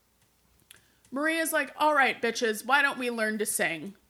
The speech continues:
Speaker 2: And
Speaker 1: As
Speaker 2: she
Speaker 1: one does on a hill in Austria. <laughs>
Speaker 2: Right, and she busts out some good old do, re, mi. I fucking hate solfege.
Speaker 1: I do too. I was
Speaker 2: There,
Speaker 1: always
Speaker 2: I said
Speaker 1: so
Speaker 2: it.
Speaker 1: bad at it. Do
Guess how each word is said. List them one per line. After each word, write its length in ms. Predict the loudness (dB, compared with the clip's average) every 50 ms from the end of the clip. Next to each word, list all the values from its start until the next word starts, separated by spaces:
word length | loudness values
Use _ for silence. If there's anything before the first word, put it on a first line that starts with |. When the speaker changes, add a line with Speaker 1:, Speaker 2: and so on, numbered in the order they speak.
| _ _ _ _ _ _ _ _ _ _ _ _ _ _ _ _
Speaker 2:
And 100 | 4 6
Speaker 1:
As 140 | 6 8 8
Speaker 2:
she 60 | 8
Speaker 1:
one 200 | 10 10 10 10
does 300 | 8 8 8 8 8 6
on 180 | 6 4 6 6
a 60 | 4 4
hill 280 | 2 2 2 2 2
in 100 | 2 2
Austria. 540 | 2 2 2 0 -2 -4 -4 -4 -4 -4 -4
<laughs> 20 | -4
Speaker 2:
Right, 380 | -2 2 2 2 4 2 0 0 2
and 200 | 2 2 2 2
she 160 | 2 0 0
busts 400 | 0 2 2 2 2 2 2 0
out 220 | 2 2 2 0 -2
some 160 | -6 -6 -4
good 200 | -2 0 0 2
old 280 | 2 2 0 0 0 0
do, 220 | 2 2 2 2
re, 240 | 2 0 0 0 0
mi. 400 | -4 -4 -6 -6 -6 -8 -10 -12 _ _ _ _ _ -2
I 200 | 0 0 0 0
fucking 460 | -2 -4 -6 -6 -6 -6 -8 -12 -10 -10
hate 220 | -12 -12 -12 -12
solfege. 680 | -10 -10 -10 -10 -12 -12 -12 -10 -10 -8 -8 -8 -2 4 8
Speaker 1:
I 180 | 10 10 10
do 160 | 8 4 2 0
too. 320 | -2 -2 -2 0 4 6
I 80 | 6 6
was 140 | 6 6
Speaker 2:
There, 80 | 6 6
Speaker 1:
always 260 | 6 6 6 6 4
Speaker 2:
I 40 | 2
said 140 | 2 2 4
Speaker 1:
so 160 | 6 6 6
Speaker 2:
it. 80 | 4 4
Speaker 1:
bad 260 | 4 4 4 4 2
at 100 | 0 0
it. 180 | 2 2 0 0
Do 40 | -2